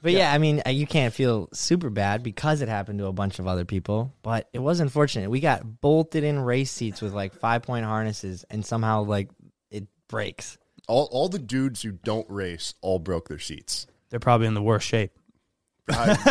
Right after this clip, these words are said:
Speaker 2: prob-,
Speaker 3: <laughs>
Speaker 2: probably.
Speaker 3: Imagine.
Speaker 1: Yeah, dude, that was so fun. Yeah, Weston Champlin, big dude, big dude. He, I love how he's just like, "If
Speaker 3: Dude,
Speaker 1: you
Speaker 3: he
Speaker 1: follow me, you're gonna end up in the pits." And Ken probably followed him for a good twenty minutes, twenty-five
Speaker 3: Yeah.
Speaker 1: minutes.
Speaker 3: Dude, I love Weston. He is the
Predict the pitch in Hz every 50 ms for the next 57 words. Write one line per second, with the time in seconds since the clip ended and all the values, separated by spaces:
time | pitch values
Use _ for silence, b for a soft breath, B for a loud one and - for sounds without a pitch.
0 | - - - 277 165 156 143 240 220 208 147 131 190 185 180 - 87 80 175 180
1 | - - - - - 247 247 247 233 - - 123 120 113 113 110 113 113 110 113
2 | 123 127 139 135 123 - - 110 107 104 - 104 104 101 82 104 107 107 101 101
3 | 110 110 110 110 - - 113 110 107 107 107 - - 107 98 98 98 - - 101
4 | 98 98 95 107 - _ - 147 147 143 135 110 92 - 98 98 95 90 87 92
5 | - - 123 123 117 110 113 104 101 107 120 135 - 117 120 127 131 135 131 139
6 | 127 120 117 110 110 110 113 117 107 117 151 - 254 254 - - 269 262 233 208
7 | 208 247 285 269 233 196 196 185 190 208 202 202 196 190 185 175 160 - - 254
8 | 226 180 156 - - - b b b b b b 131 131 135 - - 165 202 247
9 | 247 - 247 247 233 190 - - 143 139 143 151 160 160 156 - - 139 117 107
10 | 107 110 - 120 120 123 123 113 104 - _ _ - - - - 110 110 107 107
11 | 107 104 104 101 98 95 92 92 92 - - - - - - - 127 120 120 113
12 | - 110 107 101 98 98 95 95 92 95 - - - _ _ _ - - 139 143
13 | 170 196 143 120 123 123 117 117 120 110 110 - - 110 101 104 123 131 147 156
14 | 143 131 127 113